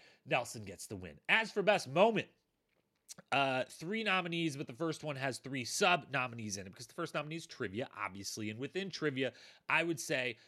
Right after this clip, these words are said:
Chauncey not getting the Williams sister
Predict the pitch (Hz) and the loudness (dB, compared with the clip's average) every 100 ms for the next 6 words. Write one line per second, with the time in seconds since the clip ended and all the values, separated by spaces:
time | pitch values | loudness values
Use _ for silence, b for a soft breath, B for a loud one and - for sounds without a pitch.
0 | B - 190 202 202 196 156 156 143 151 | B 0 2 2 -2 -6 -2 0 0 -2
1 | 170 170 165 151 135 123 117 127 110 123 | -2 -2 0 0 0 -2 -6 -8 -4 -4
2 | 120 | -4